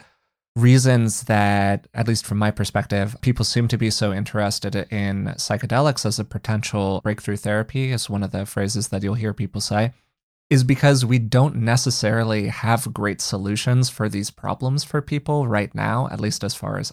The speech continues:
I'm aware. And so part of what people have to do who are researching psychedelics is compare the intervention that people get out of psychedelics not to, like, some perfect theoretical medication,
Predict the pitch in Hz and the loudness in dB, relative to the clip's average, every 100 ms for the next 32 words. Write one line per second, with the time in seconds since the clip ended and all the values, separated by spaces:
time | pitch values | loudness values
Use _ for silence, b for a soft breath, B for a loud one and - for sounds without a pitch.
0 | _ 110 117 143 156 208 - b b b | _ -6 -4 -2 -2 -4 -8 b b b
1 | b b 123 127 127 123 - 123 - 139 | b b 4 6 6 4 2 2 2 4
2 | 143 139 127 120 - 117 117 110 107 107 | 4 4 0 -2 0 -2 0 0 0 -2
3 | - - 143 147 120 107 98 110 180 160 | -4 -2 0 2 2 0 -2 -2 -2 -2
4 | - 107 - 98 95 92 95 95 - b | -4 -4 -4 -6 -6 -4 -4 -6 -10 b
5 | b b b 123 120 127 110 131 135 131 | b b b 0 2 0 2 4 6 6
6 | 123 113 107 - 120 98 117 117 110 107 | 6 2 0 -4 -2 0 2 2 2 0
7 | 110 98 120 110 107 104 104 110 - 101 | -2 0 -2 -2 -2 0 0 -2 -2 -2
8 | 101 101 101 - 104 98 - 104 107 - | -2 0 -2 -2 -4 -4 -4 -4 -2 -4
9 | 104 - 110 104 107 - 107 104 98 98 | -6 -6 -6 -6 -8 -6 -4 -2 -2 -4
10 | 107 107 107 - 110 - 156 | -4 -2 -4 -4 -4 0 -2